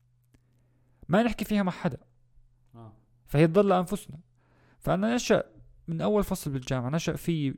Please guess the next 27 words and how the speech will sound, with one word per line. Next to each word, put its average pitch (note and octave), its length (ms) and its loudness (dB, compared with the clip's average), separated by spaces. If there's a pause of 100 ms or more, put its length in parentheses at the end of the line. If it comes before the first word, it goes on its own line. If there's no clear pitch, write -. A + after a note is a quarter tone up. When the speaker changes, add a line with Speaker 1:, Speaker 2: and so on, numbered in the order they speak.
Speaker 1:
شعور D#3 540 0
إنه C#3+ 160 -4
فعليًا D#3 460 -2
حاب C#3+ 400 -2 (640)
أطلع D3+ 440 2
هاي B2+ 140 -4
الأشياء A#2+ 520 -6
وأحكي - 380 -8
فيها A#2+ 500 -8 (400)
وأعلم B2+ 400 0
الناس B2 500 -8
وهيك. B2 360 -8 (800)
فبحس B2 920 -4
إنه D#3+ 300 -4
أنا D#3+ 260 -2 (560)
أي، G3+ 320 2
أي F3+ 100 2
عملية D3+ 480 2
تعلم B2 600 0
سواء C#3 280 -4
بالجامعة B2+ 640 -2
أو B2 160 -4
المدرسة B2+ 580 -6
أو C3+ 300 -2
حتى C3+ 380 -4
أنت B2+ 320 -10
تقرأ - 340 -8